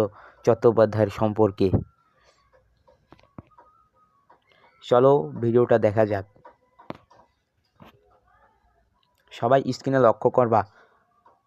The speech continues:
ওকে? বঙ্কিমচন্দ্র চট্টোপাধ্যায় আঠারোশো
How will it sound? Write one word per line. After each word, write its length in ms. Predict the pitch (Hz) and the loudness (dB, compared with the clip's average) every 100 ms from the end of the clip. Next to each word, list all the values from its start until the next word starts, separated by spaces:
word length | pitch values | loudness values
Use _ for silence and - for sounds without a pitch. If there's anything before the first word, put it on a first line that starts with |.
| _ - | _ -8
ওকে? 220 | 117 143 147 - _ - _ _ _ _ _ _ _ - _ _ _ _ _ _ _ _ - - _ _ _ _ _ _ _ _ _ 123 | -4 -2 -2 -6 _ -20 _ _ _ _ _ _ _ -20 _ _ _ _ _ _ _ _ -18 -18 _ _ _ _ _ _ _ _ _ -4
বঙ্কিমচন্দ্র 840 | 123 135 131 151 151 151 143 143 147 160 - _ _ _ | 0 0 0 -4 -2 -2 -2 -2 -2 -4 -14 _ _ _
চট্টোপাধ্যায় 840 | - 117 - 131 139 139 117 104 110 131 _ _ _ _ _ _ _ _ _ _ _ _ _ _ - | -4 -4 -2 -2 0 -2 -4 -6 -6 -10 _ _ _ _ _ _ _ _ _ _ _ _ _ _ -12
আঠারোশো 580 | 113 - 123 131 - | -10 -2 -2 -2 -4